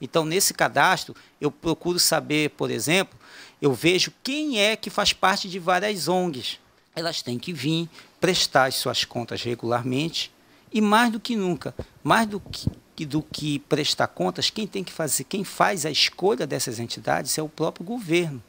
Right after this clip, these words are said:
Então, o governo, a primeira fiscalização deve ser deles pra, do, do, do, do executivo estadual, do executivo municipal, para ver se aquelas entidades, elas têm a probidade, se elas merecem realmente receber esse recurso público.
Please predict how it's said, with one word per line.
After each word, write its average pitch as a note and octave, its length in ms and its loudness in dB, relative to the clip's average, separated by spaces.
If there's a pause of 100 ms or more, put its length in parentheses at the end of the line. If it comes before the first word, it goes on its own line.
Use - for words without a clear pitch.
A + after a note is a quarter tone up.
(260)
Então, F3+ 220 -2
o F3+ 40 -4
governo, D#3+ 720 2
a - 60 2
primeira F3+ 420 0
fiscalização D3+ 840 -2
deve F3+ 240 -4
ser B3 260 0
deles G#3 320 -2
pra, D3+ 180 -4 (540)
do, C#3 300 0
do, C3+ 160 -8
do, - 160 -12
do C3 200 0
executivo D#3+ 440 -2
estadual, C#3+ 500 0
do C3+ 80 -4
executivo A#2+ 500 -6
municipal, C3 640 -2 (320)
para A3+ 200 0
ver G#3 160 -2
se - 100 2
aquelas F3 300 -6
entidades, D#3 520 -4
elas E3+ 220 -6
têm F#3 100 -6
a F3+ 60 -4
probidade, F3+ 800 0
se - 160 -2
elas E3 220 -2
merecem F3 480 -2
realmente D3+ 600 -6 (240)
receber D3 420 -2
esse D3 200 -4
recurso D3+ 480 -10
público. G2+ 420 -10